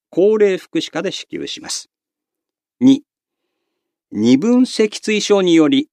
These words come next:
直腸、膀胱機能障害を持ち、高度の排便、排尿障害がある。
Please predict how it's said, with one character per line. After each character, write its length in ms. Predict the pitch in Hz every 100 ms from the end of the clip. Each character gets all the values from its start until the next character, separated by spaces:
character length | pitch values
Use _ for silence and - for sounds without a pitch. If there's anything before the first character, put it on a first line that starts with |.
| -
直 120 | 170 -
腸、 480 | - 180 160 147 - _ -
膀 240 | 143 233
胱 180 | 233 220
機 140 | 208 208
能 140 | 196
障 220 | - 185
害 180 | 156 113
を 100 | 98
持 140 | 110 113
ち、 300 | - 170 -
高 260 | 233 233
度 140 | 185 117
の 200 | 98 -
排 320 | - 135 170
便、 380 | 156 143 131 120 -
排 340 | - 165 196
尿 220 | 190 175
障 240 | - 160 117
害 180 | 107
が 220 | 147 92 71
あ 40 |
る。 120 | -